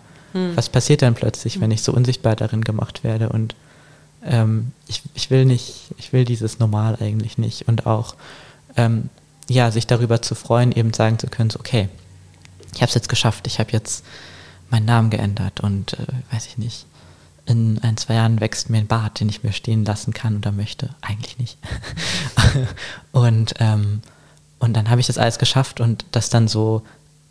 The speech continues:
Speaker 2: dass dann ja so ein Standard irgendwie dadurch auch entsteht. Also, dass ich dann, als würde ich dann voraussetzen, dass alle anderen das auch machen sollen oder können.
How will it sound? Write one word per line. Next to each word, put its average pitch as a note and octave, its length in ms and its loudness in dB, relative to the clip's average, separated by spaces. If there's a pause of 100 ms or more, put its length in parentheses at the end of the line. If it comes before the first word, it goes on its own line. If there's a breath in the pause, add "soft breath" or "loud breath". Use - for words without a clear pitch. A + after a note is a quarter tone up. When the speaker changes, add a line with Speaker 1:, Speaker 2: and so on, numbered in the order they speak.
(200)
Speaker 2:
dass - 220 0
dann A#2 160 4
ja A2+ 100 6
so G#2+ 80 2
ein A2 260 2
Standard B2 640 2
irgendwie A#2 280 -4
dadurch A2 340 -4
auch A2 140 0
entsteht. A#2 560 -4
Also, A#2 180 -2
dass A2+ 180 -2
ich A2 120 -6
dann, A2 240 2 (2000 loud breath)
als A#2+ 300 0
würde A#2+ 120 2
ich - 80 -2
dann A#2 140 2
voraussetzen, - 640 0
dass A2+ 140 -6
alle A2+ 280 -2
anderen A2+ 300 -2
das A#2 160 -8
auch - 300 -6 (680)
machen A#2 320 -2
sollen A2+ 360 0
oder A2+ 160 -2
können. A2+ 400 0